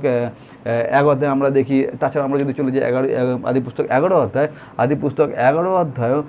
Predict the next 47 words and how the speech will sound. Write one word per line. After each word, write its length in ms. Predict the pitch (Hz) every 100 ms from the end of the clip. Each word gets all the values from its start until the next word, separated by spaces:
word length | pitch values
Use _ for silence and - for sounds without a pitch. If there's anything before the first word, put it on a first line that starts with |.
| - -
আমরা 220 | 127 139
একটা 160 | 135 143
ঘটনা 320 | 123 143 147
দেখি, 180 | 143 139
আর 120 | 131
সেখানে 320 | 127 127 139
লেখা 240 | 131 131 131
আছে 120 | 135
বাবিলের 380 | 123 120 127 127
উচ্চ 200 | 131 135
দুর্গ। 260 | 123 110
আর 100 | 113
যখন 240 | 117 131 131
উচ্চ 140 | 131
দুর্গ 200 | 135 135
তৈরি 260 | 135 147 151
করছিল, 360 | 151 151 135
তারা 180 | 127 127
বলছিল, 300 | 131 123 135
"আমরা 240 | 127 131
আমাদের 220 | 131 131 123
নামকে 260 | 120 123
শ্রেষ্ঠ 320 | 127 151 -
করব", 360 | 147 135 127 131 131
তাদের 200 | 123 120 - -
অহংকার 320 | - 135 135 131
আমরা 140 | 123
সেখানে 240 | 123 131
দেখতে 260 | 120 135 156
পাই। 140 | 127
আর 80 | 107
ঈশ্বর 200 | 113 131
বলে, 260 | 131 160 151 - - -
"আসো 280 | 143 165
আমরা 220 | 143 160 139
নিচে 280 | 143 202
যাই 240 | 165 127 123
এবং 160 | 127
তাদের 220 | 127 120 123 110
ভাষা 320 | 113 - 123
ভেদ 240 | 110 120 -
করি।" 220 | 117 104
আর 80 | 143
এরকম 200 | 180 196
আমরা 120 | 190
অনেক 420 | 170 170 175 135
দৃষ্টান্ত 420 | 127 123 147 143